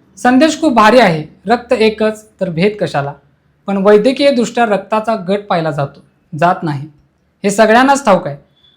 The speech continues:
परंतु जात हा सामाजिक आणि राजकीय संदर्भ आहे. तो केवळ रक्तदान केल्याने मिटत नाही. जातीची रचना ही केवळ भावनांवर नाही, तर ती एका व्यवस्थेवर उभी आहे.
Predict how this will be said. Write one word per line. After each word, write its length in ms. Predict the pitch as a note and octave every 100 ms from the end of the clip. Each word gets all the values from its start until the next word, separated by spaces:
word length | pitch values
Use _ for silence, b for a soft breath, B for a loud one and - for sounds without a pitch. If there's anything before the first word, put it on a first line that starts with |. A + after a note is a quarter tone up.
| _
परंतु 300 | A3+ C4 C#4
जात 280 | A3 A#3 D4 -
हा 160 | C4+
सामाजिक 600 | C4 A#3 G#3+ A#3+ B3+ C#4+
आणि 200 | A3+ A3+
राजकीय 400 | G#3 F#3+ - B3
संदर्भ 480 | A#3 G3 F3+ G#3 F3+
आहे. 220 | D3 C#3+
तो 360 | - _ _ F#3+ G3
केवळ 340 | G3 G#3+ G3
रक्तदान 400 | A3 B3+ B3+ C4
केल्याने 380 | B3+ A3 A3 A3
मिटत 360 | G3 G3+ A#3+
नाही. 260 | G#3 E3+ F3+ - _ _ _ -
जातीची 460 | F3 A3+ A#3 C4+ C#4+
रचना 380 | A#3 A3+ B3 C4
ही 140 | A#3
केवळ 360 | B3 A#3 A3+ B3
भावनांवर 520 | G3+ F3+ A3 C4+ C4+
नाही, 360 | A3+ F3 G3+ G#3+ _ _ -
तर 100 | G3
ती 180 | G#3 A3
एका 240 | G3+ A3
व्यवस्थेवर 580 | F3 E3+ A3 A3 A#3 G#3
उभी 200 | D#3+ D3+
आहे. 180 | C#3